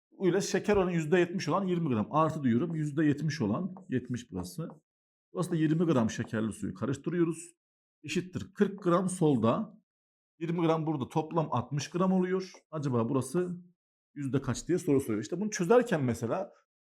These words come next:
bir sadeleşme var. Örneğin bak, kırk yirmi altmış arasında veya kırk yetmiş altmış arasında.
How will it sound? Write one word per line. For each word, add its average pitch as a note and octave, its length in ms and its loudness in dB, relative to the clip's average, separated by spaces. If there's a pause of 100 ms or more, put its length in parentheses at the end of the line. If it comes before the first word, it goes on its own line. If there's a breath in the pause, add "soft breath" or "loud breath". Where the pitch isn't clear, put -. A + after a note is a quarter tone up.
(140)
bir A#3 60 -16
sadeleşme F3 580 4
var. B2 160 4
Örneğin C3+ 400 0
bak, - 220 -10
kırk - 460 0 (220)
yirmi F3 300 4
altmış F#3 260 2
arasında C3 320 2
veya E3 260 6
kırk - 340 0
yetmiş E3+ 260 -2
altmış D#3 240 -2
arasında. A2+ 320 -2